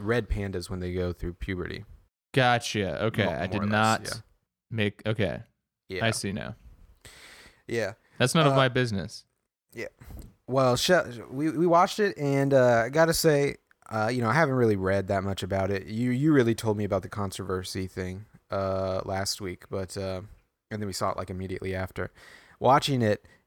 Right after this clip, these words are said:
Speaker 1: does make, you know, I'm not gonna think about it much, but does make it even more insane that people are, I mean, I guess they didn't get mad about it, but, uh, people said that it was,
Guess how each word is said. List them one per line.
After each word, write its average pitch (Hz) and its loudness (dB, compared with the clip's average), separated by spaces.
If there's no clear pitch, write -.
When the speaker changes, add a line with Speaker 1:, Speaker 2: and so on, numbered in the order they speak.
Speaker 1:
does 120 2
make, 107 -4
you 104 -6
know, - -10
I'm 113 -4
not 113 2
gonna 104 -2
think 110 -6
about 117 2
it 117 -2
much, 117 -4
but 95 -2
does 139 2
make 117 0
it 110 2
even 101 -2
more 95 -4
insane 92 -6
that 87 -6
people 52 -10
are, - -2
I 113 -4
mean, 127 2
I 117 2
guess 123 4
they 147 2
didn't 135 0
get 107 0
mad 98 0
about 92 -2
it, 87 -8
but, 92 -6
uh, 92 -4
people 98 -2
said 101 0
that 98 -4
it 90 -6
was, 92 -8